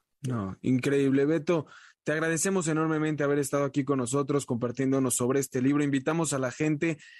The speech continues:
eh, que vayan a comprar Genios de Qatar. Beto Lati, si podrías decirnos nada más dónde lo puede conseguir la gente o la forma que tienen para llegar al libro.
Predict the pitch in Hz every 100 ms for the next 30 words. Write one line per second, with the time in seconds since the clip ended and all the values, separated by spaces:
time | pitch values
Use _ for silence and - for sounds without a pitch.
0 | - _ 131 127 127 120 - 127 143 175
1 | 147 131 127 123 127 131 127 139 135 131
2 | 127 123 123 131 143 160 - - _ 143
3 | 160 165 160 160 180 160 147 139 147 160
4 | 160 185 202 185 180 214 190 190 190 156
5 | 156 165 156 139 143 147 147 139 202 208
6 | 151 135 151 151 139 135 147 143 135 127
7 | 127 131 135 131 131 120 -